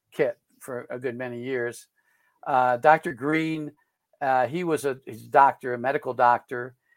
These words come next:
and he was involved with remote viewing, uh,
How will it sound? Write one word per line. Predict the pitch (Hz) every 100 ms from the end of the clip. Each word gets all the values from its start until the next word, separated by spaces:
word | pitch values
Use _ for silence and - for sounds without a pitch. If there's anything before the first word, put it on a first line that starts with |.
| _ _ _
and | 151 127
he | 127 185
was | 170 131
involved | 131 123 131 135 120
with | 120 113 113
remote | 123 123 139 113
viewing, | 139 147 123 123 123 _ _ 117
uh, | 117 113 113